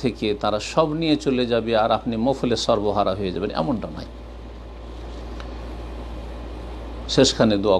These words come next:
করব, আল্লাহুম্মা আহসিন আকিবাতানা ফিল উমুরি কুল্লিহা, আল্লাহ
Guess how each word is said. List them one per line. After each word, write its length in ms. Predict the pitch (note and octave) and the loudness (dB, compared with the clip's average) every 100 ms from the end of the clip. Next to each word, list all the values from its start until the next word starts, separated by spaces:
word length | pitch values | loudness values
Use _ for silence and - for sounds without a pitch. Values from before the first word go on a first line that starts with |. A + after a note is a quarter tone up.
| - | 2
করব, 180 | G#2+ G2+ A2+ | -2 0 2
আল্লাহুম্মা 320 | A#2 G#2+ G#2 | 4 4 2
আহসিন 220 | G2+ A#2 G#2 A2+ | 2 0 4 4
আকিবাতানা 500 | - B2+ B2+ C3+ C3 | 4 2 4 4 2
ফিল 140 | D3 B2 B2+ | 2 2 4
উমুরি 240 | C#3 C3+ C3+ | 4 4 4
কুল্লিহা, 440 | D3+ C3+ A2 G2+ F2 A#2 | 4 4 4 4 4 4
আল্লাহ 180 | A2+ | 6